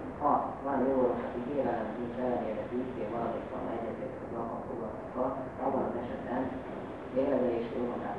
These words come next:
módosíthatom, hogy visszavonhatom. Ö, jó. Huszonöt fellebbezés felettes tervek felügyelet, ö, ügyét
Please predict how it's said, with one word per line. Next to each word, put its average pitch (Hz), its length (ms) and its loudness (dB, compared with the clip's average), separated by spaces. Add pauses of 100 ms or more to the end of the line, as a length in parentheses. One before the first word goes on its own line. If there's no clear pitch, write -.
módosíthatom, 233 680 4 (160)
hogy 226 200 -2
visszavonhatom. 214 720 -2 (520)
Ö, 110 40 -2 (320)
jó. 113 80 4 (840)
Huszonöt 151 420 2
fellebbezés 147 520 6
felettes 127 360 4
tervek 123 340 2
felügyelet, 127 500 6
ö, 120 40 2 (260)
ügyét 127 280 2